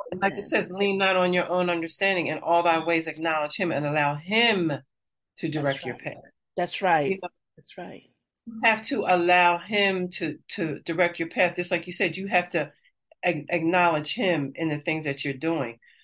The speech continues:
Speaker 2: That's
Speaker 1: You know,
Speaker 2: right.
Speaker 1: I've done things, you know, thought I wasn't gonna succeed with my books and, and different things with my books.
Speaker 2: Yeah.
Speaker 1: I was gonna give up, but I still trusted God, and, and I
Speaker 2: Amen.
Speaker 1: continued to do it because, like you said, the desire was there.
Speaker 2: That's
Speaker 1: Because
Speaker 2: right.
Speaker 1: that's the desire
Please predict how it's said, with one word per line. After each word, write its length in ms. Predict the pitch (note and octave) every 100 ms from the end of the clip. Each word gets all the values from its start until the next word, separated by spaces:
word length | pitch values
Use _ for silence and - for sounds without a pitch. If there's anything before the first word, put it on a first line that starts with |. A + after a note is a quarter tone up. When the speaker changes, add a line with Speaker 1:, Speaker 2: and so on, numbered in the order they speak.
| -
Speaker 2:
That's 100 | D3+
Speaker 1:
You 80 | F3+
know, 80 | E3
Speaker 2:
right. 240 | E3+ G3+
Speaker 1:
I've 60 | F#3
done 200 | G3 F#3+ F#3
things, 520 | G3 F#3 F3+ F3 - -
you 140 | F#3
know, 400 | F3+ D#3+ D#3 D#3 - _ _ _ _ _ _ _
thought 160 | F#3 F3
I 100 | F3
wasn't 300 | E3+ F3 F3
gonna 220 | F3+ E3+
succeed 540 | E3+ E3+ - F#3+ F3+ E3+
with 100 | E3+
my 160 | E3
books 400 | D#3 E3+ E3 -
and, 180 | D3 C#3+
and 220 | - D3+
different 280 | D3+ E3+ E3+
things 160 | E3+ E3
with 100 | D#3
my 140 | D#3
books. 320 | D#3 D#3 - D3+
Speaker 2:
Yeah. 220 | C#3 C#3 - _ _ -
Speaker 1:
I 60 |
was 120 | E3 D#3+
gonna 240 | F3+ E3+
give 200 | E3 F3
up, 180 | F#3 E3+
but 100 | D#3+
I 60 |
still 240 | D3+ - E3+
trusted 420 | - D#3 - -
God, 380 | F3 D#3+ C3+ -
and, 220 | - D#3 -
and 140 | D#3
I 40 | D#3
Speaker 2:
Amen. 80 | -
Speaker 1:
continued 440 | D#3 - E3 D#3+
to 140 | - D3+
do 240 | F3+ F#3+
it 120 | D#3+
because, 340 | E3 D#3+ D#3 D#3
like 200 | D#3 D#3+
you 80 |
said, 440 | D#3+ - G3+ D#3 D3 _ _ -
the 80 |
desire 840 | D#3+ E3+ D3 E3+ F3 F#3 F3+ D3 C3+
was 240 | C3+ C3 B2+
there. 500 | D3 D#3 F#2 B1 - -
Speaker 2:
That's 140 | D3+
Speaker 1:
Because 140 | - G#3
Speaker 2:
right. 80 | D#3+
Speaker 1:
that's 200 | F3+ F3
the 200 | - F3
desire 320 | D3+ D#3+ D#3+